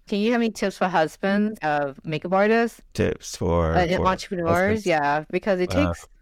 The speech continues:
Speaker 1: a special
Speaker 2: yeah,
Speaker 1: husband.
Speaker 2: it, it, it takes, takes two, and, you know, it, it, it's a team effort. So you gotta sit down. I think that you have to be deliberate about what the goals are.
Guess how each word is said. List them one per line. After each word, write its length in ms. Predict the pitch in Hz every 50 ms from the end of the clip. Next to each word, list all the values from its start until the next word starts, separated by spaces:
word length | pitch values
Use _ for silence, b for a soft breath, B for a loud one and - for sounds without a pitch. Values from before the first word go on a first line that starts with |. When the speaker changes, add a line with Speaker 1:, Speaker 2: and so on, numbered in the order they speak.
| _ -
Speaker 1:
a 80 | 170
special 420 | - - - 202 208 - - 202 -
Speaker 2:
yeah, 80 | -
Speaker 1:
husband. 500 | 175 185 190 - - 165 151 139 147 147 -
Speaker 2:
it, 80 | - -
it, 40 | -
it 80 | -
takes, 480 | - - 107 123 - - - - - -
takes 280 | - 110 107 104 - -
two, 340 | - 110 107 104 104 104 101
and, 420 | 95 90 90 87 85 82 82 85 - _ _ - _ _ -
you 180 | - - 95 92
know, 220 | 95 92 90 85
it, 180 | - - - -
it, 160 | 87 90 - -
it's 160 | 87 - -
a 40 | -
team 360 | - - - 85 85 82 82
effort. 440 | 87 90 - 92 90 90 85 80 - _ _ _ _ _ _ -
So 500 | - - 101 90 85 85 80 80 80 80
you 240 | 80 82 80 - -
gotta 260 | 98 90 82 85 78
sit 240 | - 87 - - -
down. 520 | 85 85 82 82 80 80 82 82 80 80 - -
I 120 | 82 87
think 240 | - - - - -
that 140 | 85 85 85
you 140 | 90 92
have 160 | 90 87 87 -
to 100 | 90 82
be 400 | 82 87 85 82 82 82 82 76
deliberate 560 | - 85 87 90 90 90 87 92 90 85 92
about 380 | 82 80 90 92 92 90 87
what 160 | 98 95 - -
the 60 | 85
goals 420 | 71 - 80 80 85 90 98 95
are. 340 | 107 104 110 110 117 123